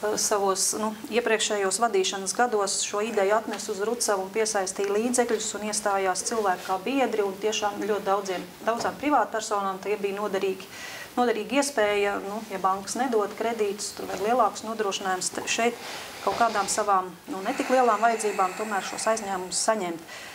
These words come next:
Bet, eh, zinu to, ka citās Eiropas valstīs šīs vietējās krājasdevu sabiedrības darbojas daudz efektīvāk, un, eh, arī pašvaldības iesaistās ar savu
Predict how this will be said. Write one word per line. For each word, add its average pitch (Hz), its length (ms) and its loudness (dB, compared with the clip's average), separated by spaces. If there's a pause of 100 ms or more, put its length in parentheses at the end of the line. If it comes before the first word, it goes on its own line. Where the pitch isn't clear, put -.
(160)
Bet, 208 340 -2
eh, 190 280 2 (400)
zinu 240 380 0
to, 262 240 4
ka 196 100 0 (120)
citās 220 500 0 (100)
Eiropas 196 400 -2
valstīs 196 480 2
šīs 185 280 -2 (320)
vietējās 208 520 2
krājasdevu 190 480 2
sabiedrības 196 720 -2
darbojas 190 400 2
daudz 214 300 4
efektīvāk, 277 720 4 (760)
un, 220 240 -4
eh, 196 320 2
arī 202 240 2
pašvaldības 226 640 2
iesaistās 208 680 0
ar 208 60 -4
savu 185 540 2